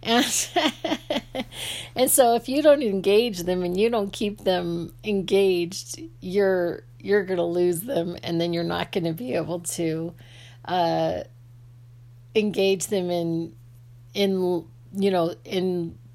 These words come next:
identifying things or whatever you're trying to do with a child to build their,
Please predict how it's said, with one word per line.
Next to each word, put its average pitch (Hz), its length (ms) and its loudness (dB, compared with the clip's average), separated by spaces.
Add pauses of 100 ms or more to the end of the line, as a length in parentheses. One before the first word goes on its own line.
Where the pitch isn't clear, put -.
(160)
identifying 165 840 0
things 170 300 -2
or 175 100 0
whatever 185 380 4
you're 170 180 -2
trying 160 280 -4
to 165 120 -4
do 160 200 -4
with 165 160 -6
a 160 60 -6
child 160 440 -2
to 165 160 -6
build 160 280 -2
their, 156 380 -6